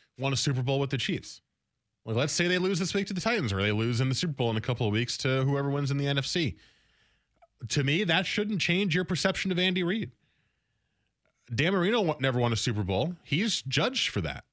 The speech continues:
People don't consider him one of the best of all time because he never won a Super Bowl. But he is one of the best of all time. Dan Marino was absolutely incredible, right? Uh, I talked about this a little bit on Friday with Suk, and at one point he made that I liked a lot was that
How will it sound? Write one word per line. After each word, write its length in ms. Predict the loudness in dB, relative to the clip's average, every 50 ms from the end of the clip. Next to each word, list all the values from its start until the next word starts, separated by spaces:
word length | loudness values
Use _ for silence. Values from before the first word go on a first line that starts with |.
| _ _ _ _ _ _ _ _ _ _ -4
People 260 | -2 -2 0 0 0
don't 180 | 0 0 0
consider 380 | 0 -2 -2 0 0 0 0 2
him 180 | 2 2 2 2
one 140 | 2 0
of 40 | 0
the 60 | 0
best 300 | 0 0 0 0 0 -2
of 80 | -2 0
all 140 | 0 0 0
time 220 | 0 0 0 0
because 280 | 0 0 0 0 0 0
he 40 | 0
never 200 | 0 0 0 0
won 100 | -2 -2
a 60 | -2
Super 260 | -4 -4 -6 -4 -4
Bowl. 260 | -4 -4 -4 -6 -8 -14 -20 -20 _ _ _ _ _ _ _ _ -10
But 240 | -6 -2 0 0 0
he 180 | 2 0 0 0
is 140 | 0 0
one 100 | 0 0
of 60 | 0 0
the 80 | 0
best 240 | 0 0 0 -2 -4
of 100 | -4 -4
all 140 | -4 -4 -4
time. 320 | -4 -6 -6 -6 -8 -10 -16 _ _ _ _ _ _ _ _ _ _ _ _ _ _ _ _ _ -2
Dan 140 | -2 0
Marino 300 | 2 2 2 4 4 4
was 160 | 4 2 0 0 0
absolutely 560 | 0 0 0 0 -2 -2 -2 -2 0 0 0
incredible, 500 | 0 0 0 0 0 -2 -2 -4 -8 -12 -20 _ _ _ _ _ _
right? 280 | -2 0 0 0 -2 -4 _ _ _ _ _ _ _ _ _ _ _ _ _
Uh, 140 | -4 -2 0 0
I 40 | 0
talked 240 | 2 2 0 0 0
about 140 | 0 0
this 100 | 0 0
a 60 | 0 0
little 100 | 0 0
bit 160 | 0 2 2
on 100 | 0 0
Friday 300 | 0 0 0 0 0 0
with 140 | 0 0 0
Suk, 320 | 0 -2 -2 -2 0 0
and 100 | 0 0
at 140 | 0 -2 -4 -8 -6
one 220 | -2 -2 -2 0
point 220 | 0 0 0 0 2
he 80 | 0
made 180 | 0 0 0 2
that 100 | 2 2
I 60 | 2
liked 300 | 2 2 2 0 -2 -4
a 100 | -4 -2
lot 240 | 0 0 0 0 0
was 160 | -2 -2 -2
that 260 | 0 0 0 0 -4